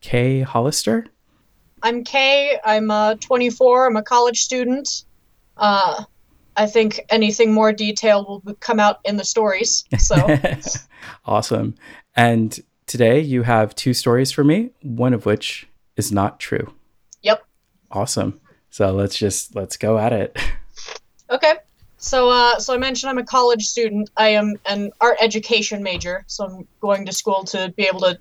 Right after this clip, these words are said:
Speaker 2: teach art to hopefully middle school. Um, and so last semester I was in a class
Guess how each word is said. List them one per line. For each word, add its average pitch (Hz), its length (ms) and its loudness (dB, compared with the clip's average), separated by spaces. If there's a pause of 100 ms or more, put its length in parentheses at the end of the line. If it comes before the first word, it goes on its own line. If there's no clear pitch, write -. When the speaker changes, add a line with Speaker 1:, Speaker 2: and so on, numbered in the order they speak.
(100)
Speaker 2:
teach 240 280 -2
art 214 300 4
to 196 360 -2
hopefully 254 380 2
middle 190 220 0
school. 196 420 -4 (500)
Um, 185 420 0 (120)
and 208 180 0
so 208 460 4
last 262 260 4
semester 247 500 -4
I 226 80 4
was 220 140 -2
in 220 120 -2
a 208 60 -2
class 208 500 0